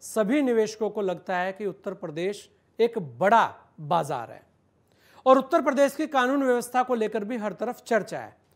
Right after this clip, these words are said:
ऐसे में निवेशक यहाँ आएंगे तो रोजगार भी बढ़ेगा। वैसे भी उत्तर प्रदेश के अंदर लगातार निवेशक आ रहे हैं। अगर पिछले सात सालों की बात करें,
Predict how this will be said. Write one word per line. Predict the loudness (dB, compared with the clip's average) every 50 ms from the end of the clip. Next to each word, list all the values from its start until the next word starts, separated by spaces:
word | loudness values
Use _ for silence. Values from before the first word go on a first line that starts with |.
| _ _ _ _ 4
ऐसे | 6 6 6 6 4 2
में | 4 4 2 0 -2 -6 -14 _ _ _ _ -2
निवेशक | 0 2 4 6 6 6 6 6 2 2 2 4
यहाँ | 0 2 2 4 2 2
आएंगे | 2 0 -2 0 -2 -2 -2 -6 -16 _ _ _ 0
तो | 2
रोजगार | 4 4 4 4 2 2 2 2 2 0
भी | -2 -6
बढ़ेगा। | -6 -6 -8 -10 -10 -14 -16 -18 -20 -20 _ _ _ _ _ _
वैसे | 0 0 0 2 2 -2 -2
भी | -2 -6 -8 -10 _ _ _ _
उत्तर | -4 -2 2 2 0 2
प्रदेश | 2 -2 -2 -2 -2 -2 -4
के | -4 -4
अंदर | -4 -2 -2 -4 -4 -4 -8 _ _ _ _ -6
लगातार | 0 6 6 8 8 6 4 4 2 0 0 0
निवेशक | -2 -4 -4 -4 -6 -8 -12 -12 -10 -8
आ | -6 -6 -6
रहे | -8 -10 -18
हैं। | -20 -20 -20 _ _ _ _ _ _ _ _ _ _ _ _ _ 2
अगर | 4 6 8 8 6 6 0 -10 -20 _ _ _ _ _ -10
पिछले | -8 -4 -2 -4 -4
सात | -2 -2 -2 -2 -2 -2
सालों | -2 -2 0 0 0 -2
की | -4 -4
बात | 0 0 0 0 -2
करें, | -6 -8 -6 -6 -8 -8